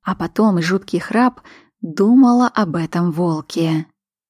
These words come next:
В конечном счете решила, что я себя накрутила, ведь оборотни сами по себе наглые самцы,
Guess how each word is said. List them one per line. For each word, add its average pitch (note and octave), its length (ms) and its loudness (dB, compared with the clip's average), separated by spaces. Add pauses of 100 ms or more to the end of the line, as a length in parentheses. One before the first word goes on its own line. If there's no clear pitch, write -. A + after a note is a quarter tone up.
В - 100 -20
конечном A3+ 560 0
счете G#3+ 360 0
решила, F3 500 0
что - 260 -4
я F#3+ 200 0
себя F#3+ 280 -2
накрутила, F3 840 -2 (280)
ведь - 220 -2
оборотни A#3+ 480 2
сами B3 320 4
по A#3 100 0
себе A#3 400 2
наглые F3 420 2
самцы, F3 760 0